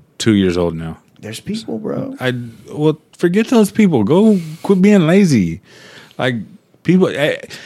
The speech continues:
Speaker 1: everybody and their mother now today has a Fire Stick that's jailbroken. They, they could easily watch it. You have two of them? Oh, okay, well,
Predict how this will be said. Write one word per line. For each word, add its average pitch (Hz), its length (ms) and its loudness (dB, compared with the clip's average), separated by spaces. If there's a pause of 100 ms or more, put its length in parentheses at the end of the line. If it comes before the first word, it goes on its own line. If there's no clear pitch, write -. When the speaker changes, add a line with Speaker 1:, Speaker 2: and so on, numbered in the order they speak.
(300)
Speaker 1:
everybody 208 520 4
and 147 180 0
their 135 100 2
mother 123 360 2
now 147 240 2
today 151 440 0
has 107 340 -2
a 104 60 2
Fire 107 280 -2
Stick 117 320 -2
that's 101 180 -2
jailbroken. 107 640 0
They, 101 160 0
they 101 400 -10
could 98 180 -4
easily 92 400 -4
watch 87 300 -8
it. 80 120 -16 (640)
You - 100 -2
have 85 100 -4
two 95 200 0
of 101 100 -2
them? 113 180 -4 (340)
Oh, 87 120 -4
okay, 85 260 -14
well, 92 200 -14